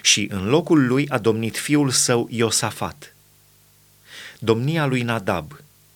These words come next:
Nadab, fiul lui Ieroboam, a început să domnească peste Israel în al doilea an al lui Asa, împăratul lui Iuda.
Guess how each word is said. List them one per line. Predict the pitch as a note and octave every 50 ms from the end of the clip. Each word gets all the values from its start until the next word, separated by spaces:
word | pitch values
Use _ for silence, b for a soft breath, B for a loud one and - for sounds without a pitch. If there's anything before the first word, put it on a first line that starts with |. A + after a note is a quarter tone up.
| _ _ B B B B B B
Nadab, | A2+ A2 G2+ E2+ G2 A2 C#3 C#3+ C#3 D3
fiul | - - - C#3 D3 D3+ D3 C3 A#2
lui | A2 A2 G2+ F#2 -
Ieroboam, | - G#2 A2 A2 G2+ G2+ F#2+ F2+ F2 G2 F#2+ F#2 G2 A2+ C#3+ C#3+ D3
a | C#3+ C3
început | B2 A#2+ A2+ - C3 - E3 E3 -
să | - D#3+
domnească | A#2 B2 A#2+ A#2 A#2+ C3+ C#3 - - C#3+
peste | C#3+ C#3 C3 - - D3
Israel | C#3 C#3 C3+ - - A2+ G#2+ G2 G2 G#2 A2 A#2+ A#2 B B B B B B
în | C3 A#2+
al | A2+ G2+ F#2+
doilea | F#2 B2 D#3 F3 E3+ E3+ D#3+ D3
an | - B2+ C3 C3+ B2+
al | - C3 C3 B2+
lui | A#2+ B2+ B2 A#2+ -
Asa, | - C3 A2+ G2 - - - - F2+ - - -
împăratul | B2+ A#2+ G2 A2 A2 B2 C3+ C#3 C#3+ C#3 C3 B2 B2 B2
lui | B2 B2 A#2+ A2+ A2+ A2
Iuda. | A#2 G#2+ F#2+ D#2+ F2 D#2+ D#2+ -